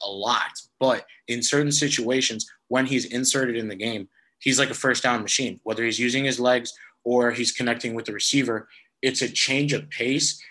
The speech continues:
It gives the defense something, w-, one more thing to think about, uh, when it comes to the run, you know, because Tyler Buckner is a quick quarterback. He can make stuff happen with his legs as opposed to Jack Cohn, who's a little bit less mobile. But the way that this team has continued to battle,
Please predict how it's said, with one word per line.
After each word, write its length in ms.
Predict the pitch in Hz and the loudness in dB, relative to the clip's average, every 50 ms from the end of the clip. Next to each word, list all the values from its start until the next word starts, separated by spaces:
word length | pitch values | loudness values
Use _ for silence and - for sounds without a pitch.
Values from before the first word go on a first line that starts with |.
| - _ | -12 _
It 180 | - 123 - - | -4 -4 -2 0
gives 200 | 127 123 120 120 | -2 -2 -2 -4
the 80 | 117 | -6
defense 500 | 101 - 123 127 123 - 135 127 120 - | -6 -6 -6 -6 -2 0 0 0 0 0
something, 380 | - 139 131 131 - 117 107 101 98 - | 0 0 -2 -2 -4 -8 -10 -12 -8 -8
w-, 140 | 127 120 - | -8 -8 0
one 180 | - 151 180 | 2 2 4
more 160 | 196 196 185 156 | 4 4 2 2
thing 240 | - - 160 151 | 2 0 -2 -2
to 60 | 113 - | -4 -4
think 200 | - 120 120 - | -6 -6 -4 -2
about, 360 | 131 151 151 151 151 151 - - - _ _ _ _ _ - | 0 2 2 2 2 -2 -8 -16 -20 _ _ _ _ _ -4
uh, 160 | 98 92 95 | -2 -2 0
when 100 | 101 120 | -2 -2
it 100 | 117 113 | -4 -2
comes 260 | - 139 131 131 127 - | -2 -2 0 0 0 -2
to 60 | 131 | -2
the 100 | 110 98 | -4 -4
run, 300 | 92 98 101 113 123 131 | -4 -4 -4 -4 -2 -2
you 100 | 131 135 | 0 0
know, 240 | 135 135 147 151 147 - - _ - - _ _ _ _ _ _ _ - | 0 0 -2 -2 -6 -10 -18 _ -20 -20 _ _ _ _ _ _ _ 0
because 320 | 139 147 143 147 151 131 - | 2 2 4 4 2 2 2
Tyler 280 | - 143 135 135 131 | 2 4 4 4 4
Buckner 400 | 113 120 127 131 - 135 127 123 | 4 4 2 2 2 0 0 0
is 100 | 120 117 | 0 0
a 60 | 110 | -2
quick 220 | - - 127 127 123 - _ _ _ _ _ _ _ _ | -2 -2 -2 -2 -2 -6 _ _ _ _ _ _ _ _
quarterback. 480 | - 143 135 127 131 131 127 123 123 | 2 2 4 6 6 4 4 4 2
He 80 | - 120 | -2 -6
can 180 | 120 120 110 | -6 -4 -2
make 200 | 110 120 123 120 | 0 0 0 0
stuff 240 | - - - 120 - | 0 0 0 0 0
happen 320 | - 113 113 113 - 120 117 | 0 0 0 0 -2 -6 -6
with 80 | 107 | -6
his 160 | - 101 101 | -6 -6 -4
legs 260 | 107 110 110 107 107 113 | -2 -4 -4 -4 -4 -6
as 140 | 107 98 | -6 -6
opposed 320 | 104 - - 120 113 107 - | -8 -8 -6 -6 -6 -4 -4
to 80 | 110 | -4
Jack 320 | 98 98 110 107 98 - - | -4 -2 0 -2 -2 -2 -6
Cohn, 220 | - 110 110 110 104 | -6 -6 -6 -6 -6
who's 180 | 110 107 101 | -8 -8 -8
a 60 | 101 | -8
little 220 | 98 107 113 107 104 | -4 -4 -4 -2 -2
bit 120 | 107 107 | -4 -6
less 300 | 87 98 104 101 - - | -4 -2 -2 -4 -4 -4
mobile. 420 | 104 113 127 143 139 131 120 123 - - - - - _ _ | -2 0 0 2 2 0 -2 -4 -6 -12 -20 -20 -20 _ _
But 440 | - 135 135 127 123 117 107 98 - _ _ _ _ _ _ _ _ _ _ _ _ _ _ _ _ _ _ _ _ _ | 4 6 6 6 6 4 2 -2 -8 _ _ _ _ _ _ _ _ _ _ _ _ _ _ _ _ _ _ _ _ _
the 220 | 120 120 127 139 135 | -6 0 2 2 2
way 500 | 123 123 131 135 143 147 160 175 180 185 | 4 2 0 2 2 4 4 6 6 4
that 320 | 170 160 160 156 151 147 | 4 4 2 2 2 2
this 160 | 143 139 131 | 0 -2 0
team 240 | - - 156 151 139 | 0 0 2 2 2
has 140 | 139 127 - | 2 0 0
continued 420 | - 131 117 - - 135 127 123 | -2 -4 -2 0 0 0 0 0
to 80 | 107 104 | -2 -2
battle, 460 | - 107 101 104 110 120 131 131 - | -2 -2 0 0 0 0 -2 -4 -8